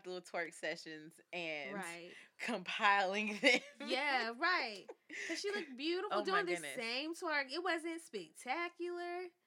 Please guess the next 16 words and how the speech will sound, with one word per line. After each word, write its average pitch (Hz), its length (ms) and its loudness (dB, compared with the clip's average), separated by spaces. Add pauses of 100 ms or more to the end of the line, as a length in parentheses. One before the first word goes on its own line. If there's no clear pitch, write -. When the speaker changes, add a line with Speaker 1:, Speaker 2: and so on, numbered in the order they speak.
(100)
Speaker 1:
She - 200 -14
looked, 165 560 -6 (260)
ugh. 180 220 -2 (160)
Speaker 2:
So 220 200 -12
amazing. 170 840 -14 (140)
Speaker 1:
The 226 160 0
nerve. 175 800 -4 (220)
The 262 160 -4
nerve 208 540 -6
of 156 200 -12
you, 147 120 -16
girl. 95 440 -10 (480)
Speaker 2:
You're 254 120 -12
a 262 40 -12
beautiful 247 380 -12
creature. 226 500 -16